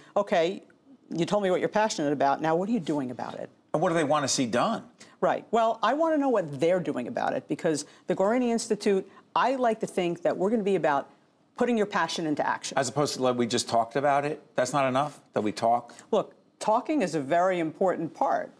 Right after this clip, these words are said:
Speaker 1: right? The conversations we, there's, uh, you always hear around election time that there's no, nothing more influential than the conversations we have around the dinner table.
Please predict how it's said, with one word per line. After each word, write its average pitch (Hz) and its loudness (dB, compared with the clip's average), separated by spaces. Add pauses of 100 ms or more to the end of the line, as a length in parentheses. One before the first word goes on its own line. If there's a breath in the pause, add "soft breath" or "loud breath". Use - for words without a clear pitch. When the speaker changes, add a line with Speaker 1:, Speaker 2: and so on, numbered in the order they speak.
(120)
Speaker 1:
right? 170 2
The - -18
conversations 240 0
we, 202 0
there's, 170 -2
uh, - -8 (580)
you 185 2
always 220 0
hear 202 2
around 165 2
election 147 -2
time 131 -4 (220 loud breath)
that 175 0
there's 165 0
no, 185 0
nothing 233 0
more 208 2
influential 165 -2
than 160 2
the 151 0
conversations 151 -4
we 143 -4
have - -2
around 139 -4
the 139 -4
dinner 135 -4
table. 131 -6